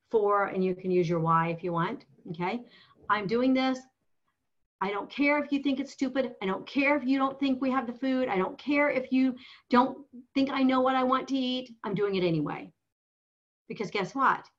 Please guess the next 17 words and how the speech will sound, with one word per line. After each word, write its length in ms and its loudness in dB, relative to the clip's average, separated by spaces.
You 100 -4
don't 80 0
have 80 -2
to 60 -12
be 80 0
perfect. 480 -12
You 120 -2
can 260 -8
make 200 -4
mistakes. 640 -2
We 120 -2
all 240 2
make 200 -4
mistakes 340 0
along 280 4
the 60 2
way. 360 2